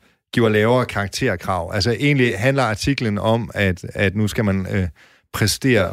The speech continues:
mindre karakterer for at komme ind på, på universitetet. Men, men det, som jeg synes er, eller det, som vi har snakket om, er væsentligt ved det, det er egentlig, at, at hele den der idé om, med, at man skal kunne gange sit gennemsnit, øh, med en eller anden procentsats, hvis man,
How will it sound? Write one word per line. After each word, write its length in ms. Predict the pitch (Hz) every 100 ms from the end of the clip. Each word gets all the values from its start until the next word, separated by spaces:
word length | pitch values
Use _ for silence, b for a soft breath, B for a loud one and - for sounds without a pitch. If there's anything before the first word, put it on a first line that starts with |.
| -
mindre 420 | 113 113 135 127
karakterer 440 | - 98 90 131 101
for 120 | 104
at 60 |
komme 240 | - 101 104
ind 140 | 104
på, 340 | 104 92 90 - -
på 140 | 95
universitetet. 580 | 95 90 - 113 90 80 B B B B B B B _ -
Men, 260 | 117 107 101
men 220 | 113 107
det, 220 | 98 131 123
som 160 | 123
jeg 140 | 113 113
synes 280 | 127 113
er, 280 | 113 98 98
eller 160 | 90 98
det, 160 | 98 92
som 180 | 98 90 90 90 -
vi 160 | 95 95
har 60 |
snakket 340 | 87 107 120 107
om, 160 | 101
er 100 | 98
væsentligt 380 | 95 117 101 101
ved 100 | 98
det, 120 | 98
det 100 | 101
er 80 | 101
egentlig, 260 | 110 107 90 b b b b -
at, 220 | 107 - -
at 140 | 104
hele 220 | 101 131
den 120 | 131
der 120 | 117 110
idé 380 | 113 101 147 120
om, 120 | 113
med, 200 | 101 117
at 120 | 107
man 120 | 101
skal 160 | 95 107
kunne 260 | - 110 101
gange 380 | 104 98 117 123
sit 220 | 113 95
gennemsnit, 680 | 110 107 120 - 92 - -
øh, 220 | 98 92 92 95 - -
med 220 | 104 101
en 60 | 110
eller 140 | 98
anden 120 | 92
procentsats, 680 | 98 - 123 104 107 98 -
hvis 260 | 104 101 104
man, 160 | 92